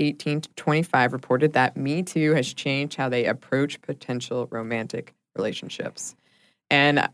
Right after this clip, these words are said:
doing the research, I gotta say, I got pretty tired pretty quickly of reading, "Woe is me, I don't know what to do anymore. I'm on edge the whole time," accounts from men. Yeah, it sucks. But it has sucked for women for a long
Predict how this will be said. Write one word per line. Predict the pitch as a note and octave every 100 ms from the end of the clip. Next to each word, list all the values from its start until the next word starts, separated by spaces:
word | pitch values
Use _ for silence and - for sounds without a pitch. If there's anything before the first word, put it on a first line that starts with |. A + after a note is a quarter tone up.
| _ - C#3
doing | D#3+ F3+
the | E3 - -
research, | D3 C#3 B2+ A2+ C3 - - - _
I | - B2+
gotta | D#3+ G#3
say, | E3 A#2 A2 G#2+ C3 _ _ _ _ _
I | C#3
got | C#3 A2 - _
pretty | C4 E4
tired | - B3+ A3 G3+ F#3+
pretty | F3+ G3+ F#3+
quickly | - F3+ E3+ D#3
of | C#3+ C#3
reading, | C#3+ D3 C#3
"Woe | C3+ D3+
is | D#3 D3
me, | C#3+ C#3
I | C3+
don't | C3 C3
know | C#3
what | F3+
to | D4
do | E4 G4
anymore. | F4 D#4+ C#4+ C4+ A3+ F#3
I'm | D3 F#3+
on | G#3 C3
edge | B2+ B2+
the | C#3+
whole | C3+ C#3
time," | C3 C#3 C#3 C3+
accounts | C3 B2 B2 -
from | - B2+
men. | B2 C3 A#2 A2+ - _ _ _ _
Yeah, | C#3+ D3+
it | B2
sucks. | - D#3 B2 - - - _ _ -
But | D#3
it | D#3+
has | D3+ F3+ F#3+
sucked | - - F3+
for | - E3+
women | F3+ A#3+ A3+
for | G#3+ G3+ E3+
a | F#3
long | E3+ E3+ F3+ G#3 G3+